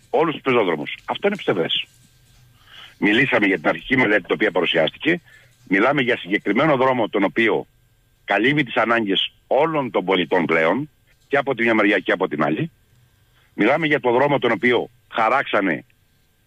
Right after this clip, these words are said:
φτιάξανε με συγκεκριμένο υλικό, συγκεκριμένο τάπητα. Δεξιά, αριστερά κολονάκια. Έξι μέτρα πεζοδρομία από τη μια μεριά,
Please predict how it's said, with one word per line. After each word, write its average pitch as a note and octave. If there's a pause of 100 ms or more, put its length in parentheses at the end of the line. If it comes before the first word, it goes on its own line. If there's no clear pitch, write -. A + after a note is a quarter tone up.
(720)
φτιάξανε G#2+ (120)
με A2+
συγκεκριμένο A2+
υλικό, G#2 (180)
συγκεκριμένο G3
τάπητα. - (840)
Δεξιά, A2+
αριστερά C#3+
κολονάκια. G2+ (1300)
Έξι F3
μέτρα E3+
πεζοδρομία C#3+
από A#2+
τη A#2+
μια B2
μεριά, A#2